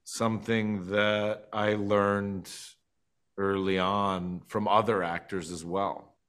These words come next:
It's a weird business that we're in. We are these nomadic creatures that create highly intimate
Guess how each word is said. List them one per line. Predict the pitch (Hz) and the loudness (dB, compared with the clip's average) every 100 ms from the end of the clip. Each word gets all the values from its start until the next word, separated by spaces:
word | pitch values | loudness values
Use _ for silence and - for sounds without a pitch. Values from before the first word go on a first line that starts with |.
| _ | _
It's | - 123 - | -8 -6 -2
a | |
weird | 127 113 135 139 101 | 0 4 6 4 2
business | 104 104 98 90 80 - | 0 0 0 -6 -6 -4
that | 87 | -4
we're | 78 87 | -2 -4
in. | - 90 82 73 - _ - | -4 -6 -6 -10 -16 _ -10
We | 95 95 | -2 2
are | 95 95 95 95 95 - - _ _ 92 - | 4 6 6 4 2 -2 -14 _ _ -20 -12
these | 98 98 85 | -4 -4 -2
nomadic | 95 90 90 95 104 107 - - | -2 0 2 2 2 -2 -6 -16
creatures | - 107 95 82 - 85 82 82 - - 90 | -10 -4 -4 -4 -6 -4 -4 -8 -14 -18 -8
that | 87 85 - | -4 -4 -8
create | - - 95 95 95 - - _ _ - | -14 -4 2 2 2 -4 -20 _ _ -10
highly | - 113 123 123 | 0 2 4 2
intimate | 117 107 104 95 98 95 90 - | -2 -4 -6 -8 -6 -4 -4 -8